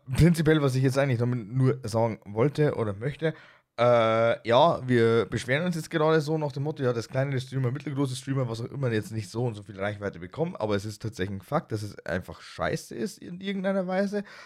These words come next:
aber selbst dann muss man natürlich auch, äh, sagen, ne, also wenn man vielleicht doch nochmal irgendwo ein größeres Talent hat und j-, es ist einfach ein Fakt auch, es, es immer wieder irgendwelche Personen gibt, die vielleicht irgendwo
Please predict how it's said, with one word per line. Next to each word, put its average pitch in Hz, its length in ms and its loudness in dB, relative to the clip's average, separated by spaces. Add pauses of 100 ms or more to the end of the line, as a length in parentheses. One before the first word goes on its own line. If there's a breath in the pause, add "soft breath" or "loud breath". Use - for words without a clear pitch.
(120 loud breath)
aber 135 200 2
selbst 131 320 -2
dann 156 240 0
muss 151 160 0
man 131 400 -6
natürlich 131 440 -2
auch, 160 360 4 (420 soft breath)
äh, 135 300 4
sagen, 135 400 0
ne, 135 200 2
also 123 220 0
wenn 139 140 -2
man 127 240 -4
vielleicht 120 340 -2
doch 160 220 2
nochmal 156 320 0
irgendwo 135 600 0
ein 113 180 -6
größeres 123 440 -4
Talent 110 300 -4
hat 123 140 -4
und 101 180 -14
j-, 101 300 -20 (400)
es - 260 -8
ist 156 160 0
einfach 107 300 -2 (160)
ein 101 60 -10
Fakt - 360 -8
auch, 87 240 -6 (800)
es, - 160 -4
es 131 200 -8
immer 175 260 4
wieder 131 160 0
irgendwelche 123 340 -2
Personen 117 340 -8
gibt, 120 220 -8
die 113 100 -6
vielleicht 107 400 -4
irgendwo 110 360 -6